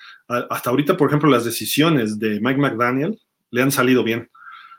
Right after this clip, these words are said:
Eh, una cuarta y largo se la jugó y terminó un touchdown con Jalen Waddle en la semana uno en, en este, contra los Pats.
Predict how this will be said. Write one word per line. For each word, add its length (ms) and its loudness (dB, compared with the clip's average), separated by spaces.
Eh, 240 -4
una 260 2
cuarta 340 2
y 40 0
largo 380 4
se 120 -4
la 100 -4
jugó 460 -2
y 120 0
terminó 260 -4
un 60 -4
touchdown 680 -2
con 160 -6
Jalen 320 2
Waddle 240 4
en 60 -2
la 60 -4
semana 320 -6
uno 380 2
en, 200 -14
en 260 -4
este, 720 -6
contra 220 -6
los 120 -8
Pats. 400 -2